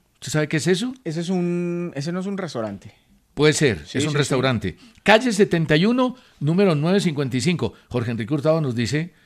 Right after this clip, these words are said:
Speaker 1: que el oyente diga que lo llevemos al cielo.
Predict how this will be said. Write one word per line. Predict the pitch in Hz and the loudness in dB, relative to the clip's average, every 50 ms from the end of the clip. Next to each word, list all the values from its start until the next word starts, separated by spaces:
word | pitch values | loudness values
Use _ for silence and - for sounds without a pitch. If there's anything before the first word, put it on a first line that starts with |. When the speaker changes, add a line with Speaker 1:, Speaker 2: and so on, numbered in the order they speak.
| _ _ _ - | _ _ _ -6
Speaker 1:
que | - 127 127 | -2 -2 0
el | 123 120 | 0 0
oyente | 120 120 113 127 143 147 - 165 165 | -2 0 0 0 -2 0 0 0 2
diga | 170 175 165 175 170 - - | 2 2 2 0 -2 -2 -6
que | - - 135 | -6 -6 -4
lo | 127 | -2
llevemos | 123 113 113 113 135 - | -2 -2 -2 -2 0 0
al | 139 117 | 0 0
cielo. | - - 147 139 107 92 85 78 | 2 2 2 2 2 0 -4 -8